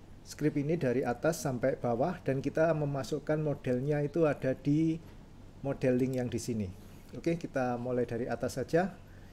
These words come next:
Kita masuk ke Google Drive-nya dulu.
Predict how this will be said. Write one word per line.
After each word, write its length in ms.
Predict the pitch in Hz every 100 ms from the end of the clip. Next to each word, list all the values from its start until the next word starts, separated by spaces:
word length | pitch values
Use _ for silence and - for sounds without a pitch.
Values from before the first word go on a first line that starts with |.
| -
Kita 160 | 120 127
masuk 400 | 123 120 131 - -
ke 120 | 127 123 123 123 120 - - - -
Google 240 | 117 127 110
Drive-nya 320 | 135 135 127
dulu. 320 | 135 135 214